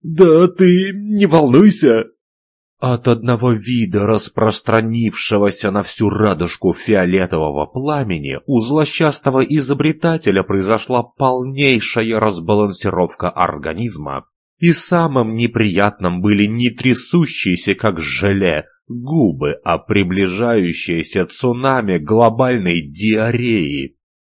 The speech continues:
"С собакой всё будет нормально, вот увидишь. Мы новый прибор изобрели.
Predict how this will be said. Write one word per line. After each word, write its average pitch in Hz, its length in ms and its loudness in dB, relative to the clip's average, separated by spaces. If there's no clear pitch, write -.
"С - 220 -8
собакой 185 760 4
всё 151 320 4
будет 165 300 4
нормально, 165 680 6
вот 135 340 4
увидишь. 120 580 6
Мы 139 480 2
новый 143 400 6
прибор 147 400 4
изобрели. 98 680 0